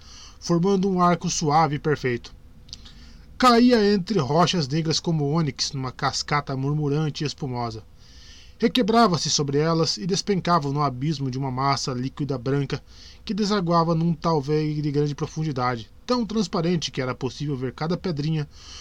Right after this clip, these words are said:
no mosaico multicolorido do fundo do leito e cada trança verde de algas ondeando na correnteza. As duas margens estavam cobertas de persicárias, por entre as quais se moviam em azáfama os melos de água,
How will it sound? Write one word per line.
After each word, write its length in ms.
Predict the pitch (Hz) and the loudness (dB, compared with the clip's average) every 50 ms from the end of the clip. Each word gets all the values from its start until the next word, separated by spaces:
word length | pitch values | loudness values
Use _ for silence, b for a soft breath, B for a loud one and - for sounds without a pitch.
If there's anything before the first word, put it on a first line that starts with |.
| B B B B B | B B B B B
no 80 | 226 | 4
mosaico 520 | 240 247 247 214 180 214 208 202 - - 156 | 6 6 6 6 6 6 4 4 2 2 0
multicolorido 760 | 156 175 185 170 - 170 - 185 180 175 165 165 180 165 160 | 2 2 2 0 0 -2 0 2 2 2 4 4 4 2 2
do 140 | 147 160 143 | 0 -2 -4
fundo 320 | - - 156 160 156 156 | -4 -4 -4 -2 -2 -2
do 140 | 147 143 143 | -4 -2 0
leito 320 | 143 147 151 147 - - - - | 0 0 0 -2 -6 -14 -12 -12
e 80 | 165 | -10
cada 260 | - - 190 190 190 180 | -6 -4 -2 -2 -2 -2
trança 420 | 180 - 165 170 170 151 180 160 | -2 0 0 0 2 0 0 -2
verde 360 | 131 127 139 147 151 147 147 | -2 0 0 0 0 -2 -2
de 100 | 135 143 | -2 0
algas 380 | 135 131 135 135 131 139 135 127 | 0 0 0 0 0 0 0 0
ondeando 440 | 139 147 151 147 131 131 127 127 127 | -2 -2 0 0 0 -2 -2 -4 -6
na 100 | 131 127 | -6 -6
correnteza. 680 | - 127 113 120 143 131 - 135 123 120 110 107 104 - - - - - - - - - - B B B B B B B B B B B B B B | -8 -8 -6 -6 -8 -6 -4 -4 -4 -4 -6 -10 -14 -18 -20 -20 -20 -20 -20 -20 -20 -20 -20 B B B B B B B B B B B B B B
As 200 | 147 139 131 120 | 0 0 0 0
duas 220 | 117 120 117 117 117 | -2 -4 -4 -4 -2
margens 420 | 143 170 180 185 175 180 185 180 | 2 2 4 4 2 2 0 0
estavam 320 | 165 - - 170 165 170 | -2 0 0 0 0 0
cobertas 560 | 151 - 190 139 139 156 170 165 151 139 127 120 | -2 -2 -2 -2 0 0 2 2 0 0 -4 -6
de 140 | - 156 - - - - - - - | -6 -6 -8 -8 -18 -20 -12 -6 -4
persicárias, 840 | 185 165 - - - - - 160 151 147 135 127 110 - - - - b b b b b b b b b b - | -2 -2 -2 -6 -8 -6 -2 -2 0 0 0 -2 -2 -4 -4 -6 -8 b b b b b b b b b b -2
por 120 | - 247 240 | 0 2 2
entre 220 | 247 202 202 240 | 2 4 4 2
as 140 | 233 - - | 2 2 2
quais 260 | - 214 214 208 180 | 2 2 2 2 2
se 100 | - - | 0 0
moviam 600 | 190 202 208 185 139 147 185 202 196 160 131 127 | 0 2 2 0 2 0 0 2 2 2 0 0
em 60 | 123 | -2
azáfama 640 | 127 127 135 139 127 147 165 160 - 175 170 170 - B B B B B B B | 0 0 0 0 0 0 -2 -2 0 0 -2 -2 -2 B B B B B B B
os 180 | - 220 196 175 | -2 -2 0 0
melos 380 | 170 180 190 190 185 175 151 | 2 2 2 4 2 2 2
de 80 | 139 156 | 2 4
água, 360 | 156 156 160 156 127 123 104 | 6 6 6 4 2 -2 -6